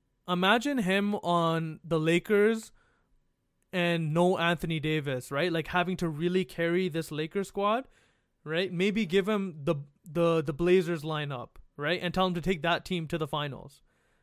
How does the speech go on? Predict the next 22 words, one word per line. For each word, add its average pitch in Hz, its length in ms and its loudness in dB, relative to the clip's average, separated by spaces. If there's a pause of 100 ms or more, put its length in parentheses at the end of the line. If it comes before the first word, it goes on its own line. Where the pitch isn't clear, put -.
(160)
right? 165 300 0 (400)
You're 196 140 2
not 294 160 4
gonna 311 180 0
see 269 220 0
him 220 120 2
hit 214 160 2
those 214 180 0
clutch 208 220 0
shots 214 320 2
'cause 170 180 -2
he's, 202 240 -2 (440)
you 185 140 -2
know, 202 100 -4
the 180 160 2
work 208 320 4
that 254 120 2
he's 240 140 4
had 208 200 2
to 214 60 2
put 180 240 4
in 185 300 0